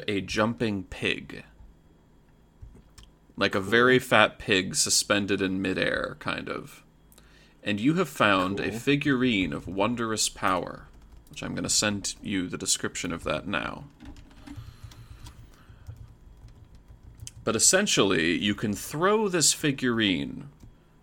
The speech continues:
Speaker 1: um, and it will become a living creature, specifically whatever creature is depicted on it. So you're essentially throwing a giant pig.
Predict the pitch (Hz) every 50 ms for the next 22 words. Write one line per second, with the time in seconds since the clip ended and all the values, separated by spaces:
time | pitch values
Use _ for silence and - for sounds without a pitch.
0 | - - - 101 95 92 95 92 92 92 90 90 87 80 80 - - - - -
1 | - - - - - - - - - - 107 110 110 110 101 107 110 98 101 113
2 | 110 - - - 170 165 165 165 160 160 156 - 107 104 98 98 110 113 120 120
3 | 110 104 - - 113 95 90 - - - - - - - - - 113 104 - 147
4 | 135 135 120 - - 123 113 107 101 95 92 - - - - - - - - -
5 | - - - - - 110 101 101 95 101 95 - - 113 98 - - 98 95 92
6 | - 101 - - 95 98 - - 92 87 - - - - - - - 101 107 107
7 | 110 117 110 - 180 170 151 - 147 131 117 117 - 120 110 107 104 101 98 98
8 | 92 - 101 98 95 90 76 - - - - 85 - - - - - 139